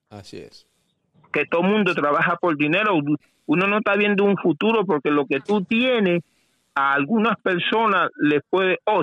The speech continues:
Speaker 2: si estoy con esto voy a conseguir lo mismo", pero a
Speaker 1: Ujú.
Speaker 2: veces otros que ya sabemos que no, lo que tú tienes es tuyo.
Speaker 1: Sí, así es. Oye,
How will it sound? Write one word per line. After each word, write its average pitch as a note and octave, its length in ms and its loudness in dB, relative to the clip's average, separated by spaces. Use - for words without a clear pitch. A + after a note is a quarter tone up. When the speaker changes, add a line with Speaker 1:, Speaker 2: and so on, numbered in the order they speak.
Speaker 2:
si D3 80 0
estoy F#3+ 240 -2
con F#3+ 240 0
esto F#3+ 220 0
voy F#3 140 2
a F3 40 0
conseguir E3 440 -2
lo F#3+ 160 2
mismo", A#3 420 2
pero D3+ 260 2
a C#3 40 2
Speaker 1:
Ujú. C#3+ 80 2
Speaker 2:
veces F3 220 -2
otros F3 360 0
que E3+ 140 2
ya F3 160 2
sabemos A3+ 400 0
que D3+ 100 -2
no, F#3+ 180 2
lo F3+ 140 0
que - 120 -2
tú F3 160 -2
tienes C4+ 380 0
es F#3+ 60 -4
tuyo. E4+ 380 4
Speaker 1:
Sí, E2+ 320 -14
así G2+ 260 -10
es. F#2+ 120 -6
Oye, C#3 280 -6